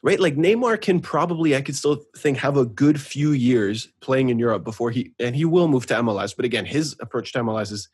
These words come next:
a terrible, terrible logic, which is that the offseason is longer in M L S than anywhere else, which already tells you that he's not interested in actually playing. He just wants to go have some fun.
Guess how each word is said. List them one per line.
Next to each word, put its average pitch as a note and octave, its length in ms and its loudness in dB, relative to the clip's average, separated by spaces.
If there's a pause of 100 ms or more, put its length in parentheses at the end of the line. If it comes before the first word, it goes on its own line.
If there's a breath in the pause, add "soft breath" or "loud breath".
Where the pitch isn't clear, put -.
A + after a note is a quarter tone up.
(540)
a A2+ 80 -6
terrible, E3 460 0
terrible C3 340 -2
logic, G2+ 360 -2
which A2 120 -4
is A2 100 -4
that A2+ 140 -2
the A#2 60 -4
offseason A#2+ 500 -2
is G#2+ 140 -4
longer A2+ 320 -2
in A2+ 80 -4
M C3 100 -2
L B2 120 -2
S A2+ 120 -6
than A#2+ 100 -4
anywhere A2 260 -6
else, G#2+ 160 -8
which A#2+ 200 -6
already D3 320 2
tells A#2 320 -4
you G#2+ 80 -4
that G2+ 140 -6
he's A2 180 -10
not A#2 220 -2
interested A#2 420 -6
in G#2 80 -4
actually G#2 300 -8
playing. G2+ 340 -6
He G#2+ 60 -6
just A2 180 -8
wants A2+ 180 -6
to A#2 60 -10
go G#2+ 160 -4
have G#2+ 200 -6
some G#2 160 -10
fun. A2 360 -8